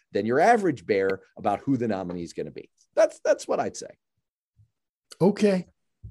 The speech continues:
Speaker 1: Yeah.
Speaker 2: Make,
Speaker 1: All right.
Speaker 2: let's make it so.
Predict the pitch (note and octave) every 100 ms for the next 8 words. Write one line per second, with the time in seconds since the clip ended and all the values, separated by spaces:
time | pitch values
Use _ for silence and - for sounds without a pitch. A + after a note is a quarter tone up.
0 | - _ C#3 G3+ - C3 F#3+ - - C#3+
1 | C#3 F#3+ - F#3 F3 E3+ C#3+ - D3+ G#2+
2 | F#2